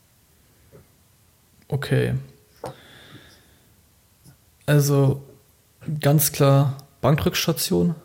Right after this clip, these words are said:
ähm, dass ich meine Bank, äh, dass ich mein Bankdrücken machen kann.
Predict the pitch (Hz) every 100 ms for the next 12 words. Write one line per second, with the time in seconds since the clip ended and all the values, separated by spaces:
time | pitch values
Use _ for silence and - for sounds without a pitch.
0 | - _ _ _ 139 131 131 131 - -
1 | _ _ _ - 131 131 - 113 123 123
2 | 117 139 147 - 143 127 127 123 135 -
3 | - _ _ _ - - 139 135 135 147
4 | - 147 147 147 147 147 151